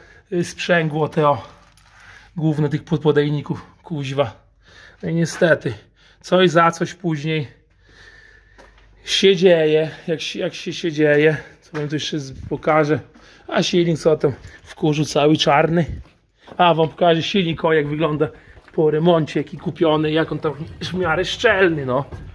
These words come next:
Tu mamy górę, wchodzimy. O, a silnik tak wygląda.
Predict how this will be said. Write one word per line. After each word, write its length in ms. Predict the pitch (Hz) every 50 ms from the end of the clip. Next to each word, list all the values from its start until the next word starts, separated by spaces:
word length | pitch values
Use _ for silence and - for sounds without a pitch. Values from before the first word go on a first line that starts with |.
| - - -
Tu 60 | -
mamy 240 | 170 185 175 143 139
górę, 340 | 151 147 151 147 170 180 175 - - - - - - - -
wchodzimy. 600 | - - 160 135 131 147 151 151 165 190 180 - - - - - - - - - - - - - - - - - - - - _ -
O, 200 | - 139 127 104 - - - - - - - - - - -
a 40 | -
silnik 400 | - - 165 156 165 175 - -
tak 220 | 185 180 170 156
wygląda. 500 | 151 151 151 151 143 139 135 127 120 110